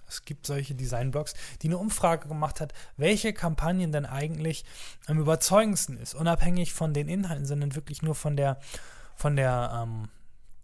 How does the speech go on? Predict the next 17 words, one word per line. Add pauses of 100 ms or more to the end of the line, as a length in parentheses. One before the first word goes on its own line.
(400)
Darstellung.
Und
da
wurden
knapp (680)
viertausend
Stimmen (220)
abgegeben. (540)
Ähm, (840)
ist
dementsprechend
nicht (1600)
komplett (100)
repräsentativ, (120)
aber
ganz
spannend